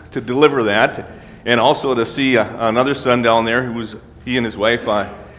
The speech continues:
just gave us a grandson a couple months ago.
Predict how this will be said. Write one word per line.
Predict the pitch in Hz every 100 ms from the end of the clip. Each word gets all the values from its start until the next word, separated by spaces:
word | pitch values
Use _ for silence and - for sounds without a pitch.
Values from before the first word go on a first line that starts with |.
| - - -
just | 110 -
gave | 123 120
us | 113
a | 113 101 -
grandson | 113 139 156 - 110
a | 117
couple | 120 113
months | 107 120 117
ago. | 110 113 190 - -